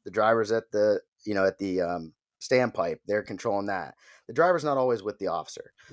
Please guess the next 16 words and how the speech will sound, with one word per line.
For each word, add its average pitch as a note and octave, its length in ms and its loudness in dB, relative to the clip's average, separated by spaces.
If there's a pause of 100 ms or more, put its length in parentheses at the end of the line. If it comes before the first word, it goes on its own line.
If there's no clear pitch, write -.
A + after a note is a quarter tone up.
So C#3 120 2
within F3 200 6
the D#3+ 60 2
firehouse, D3+ 560 2 (120)
the, G#2+ 300 0 (140)
the A2 80 -10
driver B2+ 400 2
takes A#2+ 320 -6
the A#2 100 -6
role A#2+ 460 4
of G2+ 400 0
senior A#2+ 360 -4
guy G2+ 540 2
or F#2 340 0
informal G#2+ 460 -2
leader, F2+ 400 -4